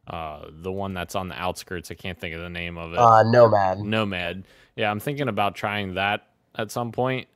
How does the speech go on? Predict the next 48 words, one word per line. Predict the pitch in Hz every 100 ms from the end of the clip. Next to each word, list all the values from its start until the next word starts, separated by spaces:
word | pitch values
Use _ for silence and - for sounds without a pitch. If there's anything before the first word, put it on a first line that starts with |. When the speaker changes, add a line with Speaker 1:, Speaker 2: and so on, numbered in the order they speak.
| -
Speaker 1:
uh, | 95 87
seeing | - 107 101
how | 101 90
that | 90 98
starts, | - 113 143 -
'cause | - 101 80 - -
I | 98
think | 107 98
that'd | 95
be | 92 95
a |
little | 95 98
more | 101 107 120
interesting, | 123 147 143 - 170 170 - - - _ -
um, | 104 101 95 87 90 - _ -
and | 104 98 92 90
see, | - - 113 104 98
like, | 92 92 -
how | 104
that | 95 85
differs. | 107 98 127 135
But | - 110 101 - - _
as | - 120 127
I've | 120 107 -
played | 127 120 110 101 101 _ _
more | 107 117 110
and | 101
more | 113 117
of | 104 95
it, | 92 -
I've | 92 92
enjoyed | 90 90 98 90
more | 90 95 90
and | 85
more | 90 82
of | 80 82
it. | 80 -
So, | - 95 87 85 - _ _ -
uh, | 92 87 78
I |
do | 98 123
think | 117 120 101
I |
re-, | 104 104 101 110
will | 110 107 110 107
really | 101 113 110
enjoy | 107 98 107 110
it | 107